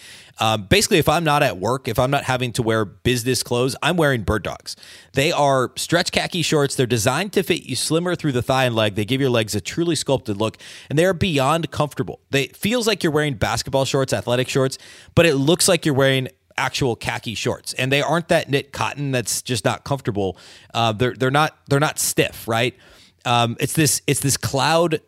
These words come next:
knit fabric that looks just like khaki, but it stretches. So again, they fit slimmer, they look better on you, and they look like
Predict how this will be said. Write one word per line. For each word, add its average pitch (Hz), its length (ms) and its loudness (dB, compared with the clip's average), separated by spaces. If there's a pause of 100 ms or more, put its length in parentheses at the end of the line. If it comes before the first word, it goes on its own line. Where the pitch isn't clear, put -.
knit 113 240 0
fabric 101 460 0
that 110 140 -2
looks 131 220 -2
just 160 320 2
like 180 160 0
khaki, 156 380 -2
but 139 140 2
it 135 100 -4
stretches. 139 580 2 (280)
So - 120 2
again, 151 300 0 (240)
they 135 180 2
fit 196 300 0
slimmer, 156 400 2
they 123 160 2
look 127 260 2
better 139 260 2
on 139 240 2
you, 107 260 0 (440)
and 139 160 -2
they 165 160 2
look 170 220 0
like 170 220 0